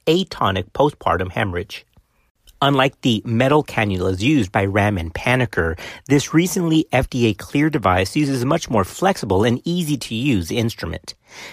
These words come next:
The feasibility study for this new device was actually published in two thousand and sixteen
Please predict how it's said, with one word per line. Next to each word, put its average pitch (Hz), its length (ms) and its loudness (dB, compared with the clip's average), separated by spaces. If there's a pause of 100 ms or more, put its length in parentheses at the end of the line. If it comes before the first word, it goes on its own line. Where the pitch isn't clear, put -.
(120)
The 127 200 0
feasibility 135 840 0
study 95 500 -2
for 135 560 4
this 101 260 -6
new 98 100 0
device 98 480 0
was 127 140 -4
actually 160 400 -2
published 139 480 -2
in 104 100 -4
two 160 200 -4
thousand 101 400 -2
and 85 160 -8
sixteen 92 720 -6